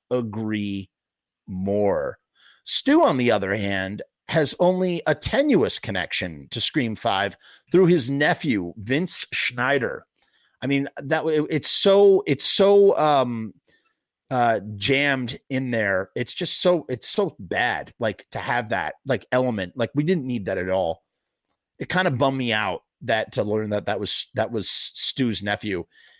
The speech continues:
And it just, if anything, it, it sort of teetered us back on the other direction of,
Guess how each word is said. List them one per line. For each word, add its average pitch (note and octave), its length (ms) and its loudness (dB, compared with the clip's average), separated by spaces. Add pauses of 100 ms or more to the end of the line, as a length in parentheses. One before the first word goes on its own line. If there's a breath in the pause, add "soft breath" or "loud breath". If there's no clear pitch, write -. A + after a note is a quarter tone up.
(140 soft breath)
And D3+ 120 2
it C#3+ 60 0
just, D#3+ 260 0 (360)
if F#3 200 4
anything, E3 480 2
it, C3 200 -2
it B2+ 140 -2
sort D#3 240 4
of B2+ 180 0 (460)
teetered D#3+ 500 0 (140)
us C#3+ 180 2
back C3+ 380 -2
on C3 100 0
the B2 140 -4
other C#3 200 4
direction A#2+ 440 0
of, G#2 160 -4